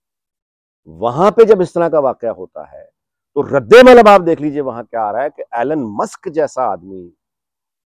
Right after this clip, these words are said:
एलन मस्क जैसा आदमी, उसने भी अपने जो एक्स के जो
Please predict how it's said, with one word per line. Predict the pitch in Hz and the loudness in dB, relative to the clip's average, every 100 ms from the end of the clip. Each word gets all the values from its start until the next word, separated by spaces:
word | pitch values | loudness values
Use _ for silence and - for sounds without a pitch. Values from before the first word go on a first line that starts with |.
| _ _ | _ _
एलन | 110 139 | -6 -6
मस्क | 131 110 175 - | -4 -6 -8 -10
जैसा | 113 95 90 | -14 -12 -16
आदमी, | 73 76 78 85 _ | -18 _ -20 _ _
उसने | 165 - 233 | -12 -2 -2
भी | 190 170 | -2 -6
अपने | - 127 117 | -8 -10 -12
जो | 101 95 - | -12 -14 -14
एक्स | 95 - | -18 -18
के | _ 95 87 _ _ _ _ _ _ _ _ | _ -20 -20 _ _ _ _ _ _ _ _
जो | 90 87 | -10 -10